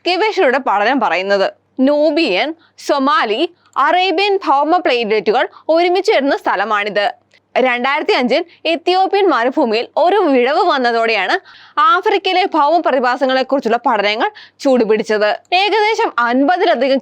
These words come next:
കിലോമീറ്റർ നീളമുള്ള വിടവാണ് അന്ന് സംഭവിച്ചത്. പസഫിക്, അറ്റ്ലാന്റിക്,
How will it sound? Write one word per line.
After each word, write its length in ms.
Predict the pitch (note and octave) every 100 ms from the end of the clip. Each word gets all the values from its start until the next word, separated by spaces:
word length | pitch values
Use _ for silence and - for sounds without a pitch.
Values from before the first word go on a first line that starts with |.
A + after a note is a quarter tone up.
| A#3+
കിലോമീറ്റർ 460 | A3 B3 C4+ C4
നീളമുള്ള 480 | C4 G#3 A#3 A3+ G#3+
വിടവാണ് 420 | G#3 G3+ G3+ A3 F#4+ _ G4
അന്ന് 220 | G#4+ A4+
സംഭവിച്ചത്. 640 | C#4 G#3 A3 G#3+ G#3+ G#3+ G#3 - _
പസഫിക്, 580 | C#4+ C#4+ F#4+ G4+ C#4 - - _
അറ്റ്ലാന്റിക്, 640 | B3+ C#4 F4 C4+ A3 C4